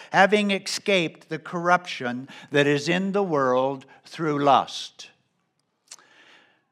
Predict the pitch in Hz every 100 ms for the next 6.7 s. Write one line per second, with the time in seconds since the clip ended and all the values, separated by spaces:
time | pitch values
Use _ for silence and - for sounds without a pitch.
0 | _ _ _ _ _ _ _ _ _ _
1 | _ _ _ _ _ _ _ _ - 175
2 | 170 196 220 - 185 147 165 143 165 _
3 | - 170 190 180 156 147 170 147 135 151
4 | 151 151 - - _ _ _ _ - 123
5 | 117 117 143 143 139 123 127 117 123 113
6 | 117 110 - 113 120 120